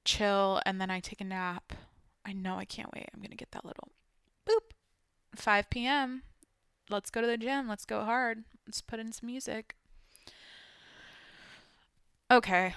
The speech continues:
I think this went over, like, ten minutes, but, uh, fuck it. I was listening to <laughs> old podcasts, like,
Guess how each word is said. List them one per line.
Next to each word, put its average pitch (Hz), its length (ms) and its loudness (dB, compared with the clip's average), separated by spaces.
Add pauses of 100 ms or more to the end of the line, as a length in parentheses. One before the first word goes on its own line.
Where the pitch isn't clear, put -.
(560)
I 233 100 0
think 226 140 0
this 202 180 0
went 202 100 -4
over, 196 200 0
like, - 180 -6
ten 226 260 -6
minutes, 202 380 -8
but, - 260 -16
uh, - 360 -18
fuck - 480 -8
it. - 140 -12 (640)
I 233 60 6
was 247 140 6
listening 277 480 4
to - 400 4
<laughs> - 80 -20
old 202 420 2
podcasts, 202 1120 4 (120)
like, - 440 -2